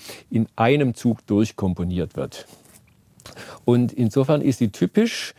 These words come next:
dass dieser, ein solcher Satz dauert dann zwei bis drei Minuten. Das wird also recht zügig durchkomponiert. Da ist der Stil dann eben auch nicht mehr der einer, einer Arie oder eines barocken Chorsatzes, womöglich mit Fuge,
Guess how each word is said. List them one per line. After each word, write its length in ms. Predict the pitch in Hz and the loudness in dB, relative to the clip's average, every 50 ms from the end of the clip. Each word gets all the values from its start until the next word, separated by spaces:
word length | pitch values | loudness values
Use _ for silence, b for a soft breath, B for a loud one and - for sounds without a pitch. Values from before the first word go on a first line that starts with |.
| b b b b b b | b b b b b b
dass 360 | - 131 127 - - - - | -2 -2 -2 -2 -6 -14 -4
dieser, 720 | - 139 135 127 117 127 120 117 113 110 95 101 - 117 | 0 2 2 4 4 6 6 6 4 2 0 -4 -2 0
ein 160 | 117 127 143 139 | 0 0 0 0
solcher 300 | - 143 131 123 127 117 | 2 2 2 2 2 2
Satz 280 | - 139 165 - - | 2 0 0 0 0
dauert 240 | - 120 127 139 127 | 2 2 2 2 2
dann 120 | 127 117 | 0 -2
zwei 220 | - - 110 110 113 | -2 2 2 2 2
bis 140 | 110 104 - | 0 -2 -4
drei 200 | - 98 95 98 | -2 0 2 2
Minuten. 460 | 101 104 123 165 208 - - 220 190 | 2 2 2 2 2 0 0 -2 -2
Das 200 | - 147 135 - | -2 -4 -4 -4
wird 140 | 120 113 - | -2 -2 0
also 220 | - 104 95 104 | 0 0 0 0
recht 260 | 90 104 104 - - - | 0 0 0 -2 -4 -6
zügig 400 | - 190 196 196 190 156 - - | -2 -2 0 0 0 -4 -2 0
durchkomponiert. 840 | 160 151 151 - - - 147 143 139 143 143 147 156 170 175 - B B B B B B B B B B B B B | 0 0 0 0 -2 -2 0 0 0 0 2 2 2 0 0 -4 B B B B B B B B B B B B B
Da 180 | 127 117 127 | 2 4 4
ist 280 | 135 - 156 - - - | 4 2 -2 -4 -2 0
der 100 | 139 131 | 0 0
Stil 380 | - - - 139 143 170 175 170 | -2 -4 -6 -2 0 0 0 2
dann 160 | 165 143 135 | 0 0 0
eben 180 | 135 131 123 | 0 0 0
auch 220 | - 117 117 113 - | 0 -2 -2 -2 -4
nicht 180 | 123 117 - | -6 -6 -4
mehr 340 | 123 120 117 117 117 113 110 | 0 0 2 2 2 2 0
der 500 | - - 131 117 117 120 127 131 117 - | -2 -4 -2 0 2 4 4 4 4 2
einer, 500 | 104 110 110 113 107 104 104 98 - - | 0 0 0 0 0 -2 -2 -2 -4 -4
einer 460 | - 101 104 107 107 101 95 85 - | -4 -4 -2 -2 -2 -4 -4 -6 -6
Arie 840 | - - - 104 104 113 131 147 156 170 160 160 160 156 156 156 147 | -6 -4 -2 0 2 4 4 2 2 2 2 2 4 4 4 4 2
oder 380 | 143 - - 120 120 120 110 92 | 2 0 0 0 2 2 2 2
eines 240 | 107 113 113 - - | 2 0 -2 -2 -2
barocken 580 | - 101 98 - 113 120 - - 120 113 104 | -2 -2 2 2 0 0 0 -2 -4 -4 -4
Chorsatzes, 800 | - - 120 131 151 156 - - 135 127 - - 120 110 - - | -2 -2 0 2 2 2 2 0 0 0 -2 -4 -8 -6 -2 -2
womöglich 480 | 110 104 107 107 107 - 113 101 - | 0 0 0 0 -2 -2 -4 -6 -6
mit 140 | - 107 104 | -6 -8 -8
Fuge, 520 | - - - 120 127 143 151 165 170 175 | -4 -2 0 2 2 4 4 2 2 2